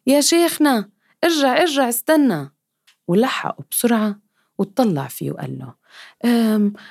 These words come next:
أنا، أنا كتير تعبت معاك بهالسفرة، وكتير تعبت بالتحميل والتنزيل. أنا بقول إنه تعطيني كمان عشرين جمل." الرجال العجوز ضحك وقال له: "خود اللي بدك إياه." وراح عد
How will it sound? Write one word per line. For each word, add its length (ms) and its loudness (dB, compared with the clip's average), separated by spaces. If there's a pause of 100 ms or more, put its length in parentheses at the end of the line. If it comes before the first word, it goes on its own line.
(300)
أنا، 200 2
أنا 300 0
كتير 300 0
تعبت 360 -4
معاك 320 -2
بهالسفرة، 640 -6 (360)
وكتير 380 0
تعبت 380 -2
بالتحميل 540 -2
والتنزيل. 640 -6 (400)
أنا 140 4
بقول 640 0
إنه 160 2
تعطيني 420 0
كمان 300 0
عشرين 400 -4
جمل." 300 -8 (720)
الرجال 480 0
العجوز 760 -2 (180)
ضحك 480 -8 (560)
وقال 280 0
له: 80 -2
"خود 280 -2
اللي 140 -2
بدك 440 -4
إياه." 340 -4 (400)
وراح 640 -2
عد 240 -2